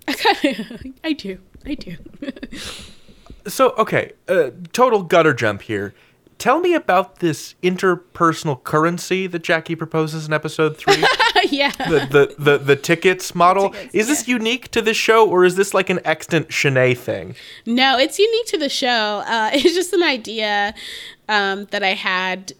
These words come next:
Speaker 1: as far as, like, I don't know, it just felt like a very Jackie entrepreneurial thing to do. Um,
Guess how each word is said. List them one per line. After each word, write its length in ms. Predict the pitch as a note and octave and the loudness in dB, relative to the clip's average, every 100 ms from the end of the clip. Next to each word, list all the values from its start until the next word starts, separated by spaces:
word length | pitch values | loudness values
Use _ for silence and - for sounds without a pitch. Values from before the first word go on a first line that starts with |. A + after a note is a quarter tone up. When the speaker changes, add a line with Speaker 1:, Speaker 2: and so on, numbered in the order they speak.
| - | -8
Speaker 1:
as 200 | G3 - | -8 -8
far 320 | F#3 F#3+ G3 | -6 -4 -2
as, 180 | F#3+ G3 | -4 -4
like, 300 | F#3+ F3+ F#3+ | -4 -4 -4
I 80 | C4+ | -2
don't 80 | |
know, 80 | C4+ | -2
it 60 | B3 | -2
just 120 | C4 | -4
felt 100 | D4 | -4
like 100 | C#4+ | -4
a 40 | |
very 500 | G#3+ G3+ G3+ A3 G#3+ - - - _ _ - | -4 -2 -2 -4 -6 -12 -20 -20 _ _ -20
Jackie 680 | G3+ F#3 E3+ F3 G3+ F#3 F#3 - | -10 -6 -6 -6 -6 -4 -6 -8
entrepreneurial 920 | F#3+ F#3 F#3+ - F#3+ F3+ F3+ F3+ F3+ | -12 -12 -12 -10 -10 -8 -8 -8 -10
thing 280 | F3+ F#3 F3+ | -8 -8 -8
to 100 | F#3 | -10
do. 540 | F3 E3+ F3+ A#3 D4 D4 - - - - | -8 -4 -4 -4 -6 -8 -16 -20 -14 -4
Um, 800 | G3 F#3 F#3 F3+ E3+ E3+ - | -2 0 -2 -4 -8 -10 -14